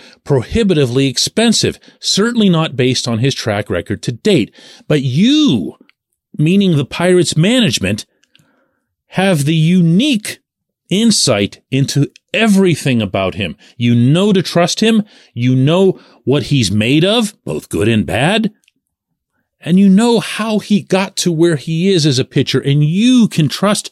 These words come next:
the trajectory. Someone else wouldn't put that money into him. For anyone who doesn't know Mitch's contract status,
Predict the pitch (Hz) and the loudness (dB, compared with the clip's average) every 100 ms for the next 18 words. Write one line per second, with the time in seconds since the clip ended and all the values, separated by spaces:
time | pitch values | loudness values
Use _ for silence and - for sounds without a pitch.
0 | - - - 131 135 107 127 - 92 76 | -20 -8 -4 -2 -2 0 -2 -4 -8 -8
1 | - _ _ - - 190 214 214 202 240 | -10 _ _ -10 -2 2 4 4 2 0
2 | - 139 135 123 151 127 143 131 170 175 | 0 0 0 -2 -2 -2 -2 -2 0 0
3 | 104 87 98 82 - - - 196 240 240 | -2 -4 -6 -6 -10 -8 -2 2 2 4
4 | 190 208 175 156 175 165 165 143 - 160 | 2 2 0 0 0 2 0 -2 -2 -2
5 | 151 143 117 - 123 113 - | -2 -2 -4 -4 -2 -2 -4